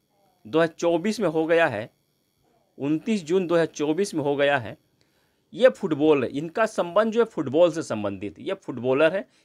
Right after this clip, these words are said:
हिमाचल प्रदेश से बिलोंग करते हैं, परंतु ये गुजरात में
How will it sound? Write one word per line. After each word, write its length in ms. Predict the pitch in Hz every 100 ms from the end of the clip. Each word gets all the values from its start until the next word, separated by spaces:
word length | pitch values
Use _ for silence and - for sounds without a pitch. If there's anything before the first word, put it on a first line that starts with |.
| _
हिमाचल 460 | 151 170 185 190 262
प्रदेश 440 | 254 196 175 196
से 220 | 196 226 208
बिलोंग 340 | 147 165 185
करते 360 | 190 180 - 196
हैं, 160 | 214 _ _
परंतु 220 | 151 151 214
ये 120 | 202
गुजरात 640 | 156 - 139 147 156 190
में 160 | 208